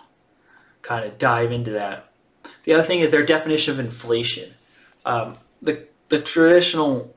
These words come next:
neoclassical definition of inflation is just using the C P I and just saying, "Oh, the change in C P I over this period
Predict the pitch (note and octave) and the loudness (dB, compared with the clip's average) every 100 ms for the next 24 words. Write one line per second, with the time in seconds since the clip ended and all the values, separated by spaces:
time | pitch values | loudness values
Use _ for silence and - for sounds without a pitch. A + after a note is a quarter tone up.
0 | _ D3 C#3 C3 C3+ C3 C3 - A#2 A2+ | _ 0 2 4 4 2 2 -2 -2 0
1 | A2+ B2 A#2 A2+ G#2+ - A#2 A2+ A2+ G2 | -2 -2 -6 -6 -10 -4 -4 -4 -8 -10
2 | - G#2 - B2 A#2 A#2 G2+ - B2+ A#2+ | -10 -10 -8 -10 -8 -8 -6 -6 -6 -8
3 | A#2 A2 A#2+ B2 A#2 A#2 - A2+ - - | -6 -2 0 0 -2 -4 -8 -8 -8 0
4 | C3+ B2 A#2+ C#3 C#3+ C3+ C3 C#3+ C#3 C3+ | 2 2 -4 0 0 0 -4 -8 -4 -2
5 | B2 A2 A2 A2 A#2+ A#2+ - B2 A2+ G#2 | 0 -2 -6 -6 -6 -8 -8 -4 -2 -4
6 | G#2+ | -8